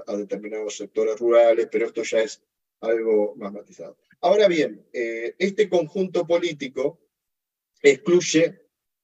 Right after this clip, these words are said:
a muchos otros que hoy serían parte del pueblo también. Excluye mujeres, excluye extranjeros, aunque los extranjeros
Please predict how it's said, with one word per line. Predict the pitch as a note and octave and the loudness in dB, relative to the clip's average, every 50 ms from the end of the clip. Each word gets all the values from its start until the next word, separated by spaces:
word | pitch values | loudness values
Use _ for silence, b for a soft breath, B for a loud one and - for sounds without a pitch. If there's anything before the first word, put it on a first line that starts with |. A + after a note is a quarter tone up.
| _ _ _ _ _ _ _ - | _ _ _ _ _ _ _ 0
a | A2 A#2 A#2+ - - - - _ _ _ _ _ _ _ _ _ _ _ _ _ _ _ _ | 4 4 4 4 0 -4 -12 _ _ _ _ _ _ _ _ _ _ _ _ _ _ _ _
muchos | - D3 C#3 C#3+ C#3+ - - - - | -10 -6 -4 -4 -2 -2 -4 -2 0
otros | B2 A2+ G#2 G2 - G2+ - - | 0 0 0 -2 -4 -6 -6 -2
que | - A2+ G#2+ G2+ | 0 2 4 4
hoy | G#2 A2 G#2 G#2 | 4 2 0 -2
serían | - - - G#2 G2 G#2+ G#2+ G2+ | -6 -8 -6 -4 -2 -2 -4 -2
parte | G#2 G#2 G2+ G2+ - G2+ | -4 -4 -4 -4 -4 -4
del | G#2 G#2 G2 | -4 -6 -4
pueblo | - A2 G#2+ G2+ G2 G2 F#2+ | -4 -2 -2 -2 -2 -4 -6
también. | F#2 - G2+ A2+ C#3+ D#3 B2+ G2 - - _ _ _ _ _ _ _ _ | -6 -6 -2 0 2 2 2 0 -2 -8 _ _ _ _ _ _ _ _
Excluye | - G#2 - _ - G#2 - - G#2+ | -20 -20 -16 _ -12 -8 -6 -4 -4
mujeres, | A2 A#2+ - - E3 D#3+ D#3 D#3 D#3 D3+ - - - _ _ _ _ _ _ _ _ _ _ | -4 0 4 6 8 8 8 6 2 0 -4 -12 -18 _ _ _ _ _ _ _ _ _ _
excluye | - C#2+ C#2+ - - A2+ G#2+ - - | -12 -12 -12 -10 -8 -8 -6 -6 -6
extranjeros, | - - - - - G2+ - - D3 C#3+ C3+ B2+ B2+ C3 - - _ _ _ _ _ _ | -6 -6 -8 -10 -10 -10 0 2 4 4 4 2 0 -4 -6 -12 _ _ _ _ _ _
aunque | - G#2+ G2+ F#2+ - - - - - _ _ _ _ | -12 -12 -12 -12 -10 -12 -12 -12 -14 _ _ _ _
los | - - - - | -8 -6 -4 -4
extranjeros | - - - - - - - A2+ G#2+ G#2+ G#2 - - - | -6 -6 -6 -8 -6 -2 0 2 2 2 0 -2 -4 -14